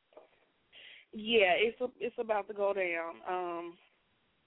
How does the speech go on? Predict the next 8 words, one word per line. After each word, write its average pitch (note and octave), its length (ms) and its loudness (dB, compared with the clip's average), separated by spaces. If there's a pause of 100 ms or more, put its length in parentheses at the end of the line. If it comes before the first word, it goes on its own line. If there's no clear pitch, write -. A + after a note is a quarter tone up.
(800)
debating G3+ 440 2
if G3 140 -6
I'm G3+ 180 -2
gonna F#3+ 120 -4
get F#3+ 300 -6
dressed F#3+ 360 -4
and, - 720 -8
<laughs> - 0 -